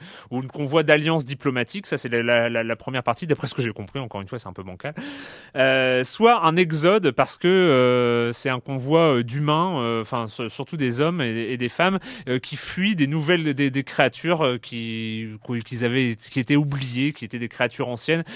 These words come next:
et qui reviennent un peu dans, dans, dans les forêts. Et là, il faut s'en aller parce que c'est des créatures pas cool du tout. Et donc là, il faut s'enfuir parce que les villageois vont tous mourir, euh, sinon. Donc en fait, voilà, c'est une, on, on gère une sorte de caravane d'exil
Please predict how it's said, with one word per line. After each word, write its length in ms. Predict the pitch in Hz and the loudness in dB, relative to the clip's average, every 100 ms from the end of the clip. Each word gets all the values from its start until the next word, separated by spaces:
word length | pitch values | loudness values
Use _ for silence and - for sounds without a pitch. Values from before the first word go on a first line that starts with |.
| 214 | -12
et 100 | 120 | -10
qui 160 | 113 131 | -4 0
reviennent 440 | 123 139 135 156 | 2 0 2 2
un 80 | 131 | 0
peu 160 | 117 143 | -2 -4
dans, 240 | 127 113 | -2 -4
dans, 300 | 110 113 107 | -4 -4 -4
dans 120 | 110 | -4
les 100 | 120 | -4
forêts. 440 | 123 127 113 147 135 | -4 -2 0 0 0
Et 100 | 120 | -2
là, 100 | 139 | 0
il 60 | 139 | -2
faut 160 | 139 | -4
s'en 180 | 123 117 | -6 -6
aller 180 | 110 139 | -4 -4
parce 180 | - - | -6 -6
que 100 | 131 | -8
c'est 160 | - | -8
des 340 | 104 104 104 104 | -8 -6 -6 -8
créatures 320 | - 110 135 | -6 -6 -8
pas 180 | _ 139 | _ -2
cool 360 | - 143 143 139 | -2 -6 -6 -8
du 180 | 113 | -12
tout. 200 | 135 147 156 - - - - - | -8 -8 -8 -12 -16 -16 -16 -8
Et 80 | 110 | -4
donc 220 | 147 147 | -4 0
là, 100 | 143 | 2
il 80 | 151 | 2
faut 120 | 139 | -2
s'enfuir 440 | - 127 - 151 | -4 -6 -2 -2
parce 200 | - 120 | 0 -4
que 260 | - 139 143 | -2 0 0
les 140 | 113 | 0
villageois 360 | 107 110 107 139 | -2 -2 -2 -2
vont 160 | 131 107 | -4 -10
tous 220 | 123 - | -12 -10
mourir, 300 | 101 113 120 | -6 -4 -2
euh, 140 | 101 | -4
sinon. 400 | 92 101 95 127 | -6 -8 -10 -8
Donc 200 | 123 120 | -6 -4
en 80 | 117 | -4
fait, 200 | 143 147 | -2 -2
voilà, 160 | 117 117 | -2 -4
c'est 160 | - | -6
une, 460 | 107 107 107 110 113 | -8 -8 -8 -10 -12
on, 240 | 110 113 117 | -12 -10 -10
on 60 | |
gère 200 | 120 151 | -2 0
une 80 | 139 | 0
sorte 200 | 120 127 | -4 -8
de 60 | 117 | -6
caravane 580 | 107 131 127 127 143 127 | -2 2 4 2 -2 -2
d'exil 480 | 123 117 123 185 | -2 -2 -4 -4